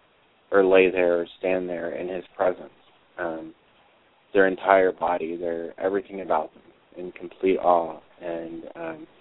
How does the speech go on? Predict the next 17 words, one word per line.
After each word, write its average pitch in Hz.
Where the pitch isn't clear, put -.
being 95
completely 98
overwhelmed 87
by 85
the 87
magnitude 90
of 82
his 87
presence. 87
And 110
so 107
I 107
grew 113
up 135
in 107
a, 98
my 98